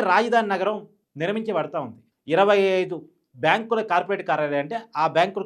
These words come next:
కార్పొరేట్ కార్యాలయంలో పనిచేసే సిబ్బంది అంతా అమరావతిలోనే స్టే చేస్తారు. తమ కళ్ళ ముందే అమరావతిలోకి ఎంప్లాయ్‌మెంట్ జనరేట్ అవుతా ఉంది, కంపెనీలు వస్తూ ఉన్నాయి, పెట్టుబడులు వస్తూ ఉన్నాయి, నగర నిర్మాణం జరుగుతూ ఉంది. ఇది వైసీపీకి కడుపు నొప్పి. ఎందుకంటే ఆంధ్రప్రదేశ్ ఉన్నంతకాలం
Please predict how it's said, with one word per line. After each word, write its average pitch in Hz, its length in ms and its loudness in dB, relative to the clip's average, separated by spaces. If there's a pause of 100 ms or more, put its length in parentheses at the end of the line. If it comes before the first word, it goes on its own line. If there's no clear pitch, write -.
కార్పొరేట్ 165 360 -4
కార్యాలయంలో 156 360 -4
పనిచేసే 147 300 -10
సిబ్బంది 185 280 -4
అంతా 208 220 0
అమరావతిలోనే 190 480 -2 (140)
స్టే 190 200 -6
చేస్తారు. 120 340 -8 (300)
తమ 185 140 4 (100)
కళ్ళ 226 260 6
ముందే 240 220 6 (520)
అమరావతిలోకి 202 800 2 (480)
ఎంప్లాయ్‌మెంట్ 208 540 0
జనరేట్ 202 320 0
అవుతా 196 260 -2
ఉంది, 185 180 -4 (560)
కంపెనీలు 185 420 0
వస్తూ 170 180 -2 (120)
ఉన్నాయి, 180 220 -6 (100)
పెట్టుబడులు 196 460 0
వస్తూ 160 220 0 (100)
ఉన్నాయి, 185 220 -6 (420)
నగర 196 360 4
నిర్మాణం 214 380 0
జరుగుతూ 185 320 -2
ఉంది. 135 160 -12 (360)
ఇది 285 240 -2
వైసీపీకి 226 560 -2
కడుపు 202 280 -2
నొప్పి. 143 220 -8
ఎందుకంటే 226 300 0 (580)
ఆంధ్రప్రదేశ్ 226 500 2
ఉన్నంతకాలం 214 480 2